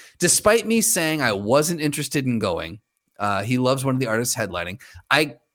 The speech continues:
kind of forgot about it and assumed he would sell the tickets since I wasn't interested. Fast forward to a few, uh, weeks before my birthday, and my parents wanted to take us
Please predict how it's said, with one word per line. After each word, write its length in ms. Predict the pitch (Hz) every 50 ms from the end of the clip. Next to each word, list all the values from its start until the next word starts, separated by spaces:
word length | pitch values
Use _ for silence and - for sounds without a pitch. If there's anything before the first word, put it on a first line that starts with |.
| _
kind 220 | - - 196 214 233
of 60 | 220
forgot 280 | - 247 202 170 135 127
about 220 | 120 110 107 107
it 80 | 135 151
and 80 | 139
assumed 300 | 143 131 - 156 151 147
he 60 | 143 143
would 160 | 135 127 131
sell 160 | - 147 139
the 80 | 143 147
tickets 320 | - 139 123 143 139 -
since 200 | - 139 135 127
I 40 | 143
wasn't 360 | 120 107 110 113 - 120 120
interested. 460 | 123 165 - 127 110 - - - - _ _ - - - - _
Fast 300 | - 160 170 175 - -
forward 440 | - 180 165 139 123 139 175 190 - _ _ _ _ _ _ _ _ _ _ _ _ _ - -
to 120 | - 131 127
a 40 | 117
few, 480 | - - 139 143 147 147 156 156 - -
uh, 600 | - 113 110 107 104 101 98 95 98 98 98 95 - - -
weeks 240 | - 120 127 127 127
before 320 | 135 131 131 - 135 131
my 100 | 139 139
birthday, 460 | 131 123 113 107 - - 104 107 117
and 120 | 107 117 117
my 100 | 113 107
parents 380 | - - 147 151 147 143 -
wanted 240 | 131 123 120 113 110
to 80 | 104 101
take 240 | - 120 120 113
us 200 | 120 123 123 -